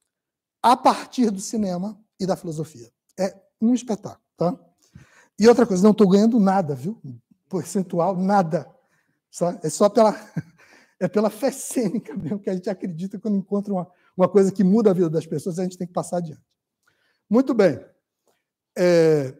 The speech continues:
vamos avançar um pouquinho. Então, a diferença entre atos e cenas,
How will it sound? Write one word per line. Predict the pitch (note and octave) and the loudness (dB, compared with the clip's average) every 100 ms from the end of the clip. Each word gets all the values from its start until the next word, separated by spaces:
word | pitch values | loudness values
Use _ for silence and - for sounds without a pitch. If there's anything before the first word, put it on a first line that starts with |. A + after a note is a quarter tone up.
| _ _ _ _ _ | _ _ _ _ _
vamos | - C#4+ D4+ | 2 4 4
avançar | C4+ C4+ C4 | 4 4 4
um | B3 | 2
pouquinho. | A#3 A3+ G#3+ D#3+ B2 - _ _ _ | 2 -2 -2 -4 -6 -14 _ _ _
Então, | G#3+ - C4+ D4 - | -6 2 4 4 0
a | G#3+ | 0
diferença | G#3+ A3 A3+ G#3+ C#4+ C#4+ C#4+ C4+ _ _ _ - | 0 0 2 2 0 -2 -6 -8 _ _ _ -2
entre | G#3 F3 - D3+ B2 - _ _ _ _ _ _ | 0 0 -2 -4 -4 -12 _ _ _ _ _ _
atos | A3 G#3+ F3+ - E3 | 4 4 4 -2 -6
e | F#3+ | -6
cenas, | - - C4 C#4 D4 D4 - | -4 4 6 6 4 0 -8